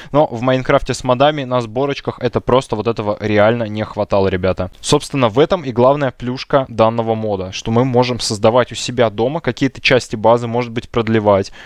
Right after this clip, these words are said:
может быть, создавать хранилище, может быть, просто создать какое-то своё личное пространство для уюта за вот такими вот Infinity Door, вот такими вот дверями бесконечности.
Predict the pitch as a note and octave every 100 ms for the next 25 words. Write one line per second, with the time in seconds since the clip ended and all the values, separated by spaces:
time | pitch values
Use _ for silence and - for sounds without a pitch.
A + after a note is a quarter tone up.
0 | - A#2 C3 C3+ C3+ B2+ A#2 B2+ C3 -
1 | A#2 A2+ A2 - A2 C3 C3+ A#2+ - C3
2 | C3 A#2+ - A2 A#2 G#2+ A2 A#2 G#2+ -
3 | A2+ A2 A2+ - A2 - A2 B2 B2+ -
4 | A2+ A2 A2 A2 A2+ G#2+ G#2 G2 - C3
5 | A2+ C#3 C#3 B2 - - C3+ B2 A#2 -
6 | B2 - A#2+ A#2+ - G#2+ G#2 G2 F2+ -
7 | A#2+ - - B2+ A#2+ - A#2 G#2+ A#2+ A#2
8 | A2+ A#2 A2 - A#2 A2 G#2 G#2 - G2